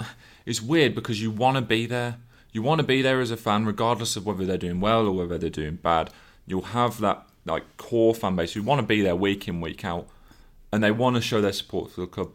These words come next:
but they also need a way of showing that they're not being treated properly.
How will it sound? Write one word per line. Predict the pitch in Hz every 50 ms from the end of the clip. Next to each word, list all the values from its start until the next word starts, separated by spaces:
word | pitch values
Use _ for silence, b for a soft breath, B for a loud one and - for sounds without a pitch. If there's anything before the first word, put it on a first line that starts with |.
| -
but | - 135 107 87
they | 92 101 113
also | 123 120 120 - 113
need | 104 104 104 101
a | 92
way | 90 92 104 104 98 92 87
of | 85 -
showing | - - - 92 90 87 85 87 87 b b b b b b b b b b _ _
that | - 104 - - - - - - _ -
they're | 104 101
not | 113 120 - -
being | 117 101 92
treated | 90 - - 120 113 - 107 110
properly. | - 113 - - 117 110 110 107 104